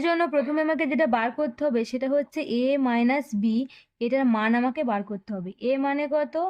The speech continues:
root five plus one by হচ্ছে root five minus one minus বি মানে হচ্ছে root five minus one by root five plus one। এদের লসাগু কি হবে? root five minus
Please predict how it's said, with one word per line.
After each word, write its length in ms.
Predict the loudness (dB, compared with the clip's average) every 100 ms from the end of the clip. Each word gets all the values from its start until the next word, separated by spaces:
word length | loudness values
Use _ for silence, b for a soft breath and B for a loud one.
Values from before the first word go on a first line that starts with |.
| -6 b b -6
root 280 | -2 -2 -4 -2
five 240 | 0 0 -2
plus 260 | -2 -2 -2 -2 -2
one 120 | -2 -2 -2
by 200 | -2 -2 0
হচ্ছে 240 | -2 -2 -4
root 140 | -4 -4
five 200 | -2 -2 0
minus 340 | -2 0 -2 -4 -4
one 120 | -4 -6 B B -8 -4
minus 380 | -2 -2 -4 -6 -4
বি 100 | -2 0
মানে 140 | 0 0
হচ্ছে 180 | -2 -2 -2
root 140 | -2 -2
five 200 | -2 0 -2
minus 340 | -4 -2 -4 -4 -6
one 100 | -2 0
by 120 | 0 0
root 140 | -2 -6 -4
five 220 | -4 -4 -4
plus 260 | -2 -2 -2 -4
one। 120 | -4 -8 B B B B B -6
এদের 160 | 0 2 2
লসাগু 320 | 2 2 0 0
কি 60 | 0
হবে? 220 | 0 0 -4 b b -6 -2
root 200 | 0 -2 0
five 260 | 2 2 2 2
minus 400 | 2 2 0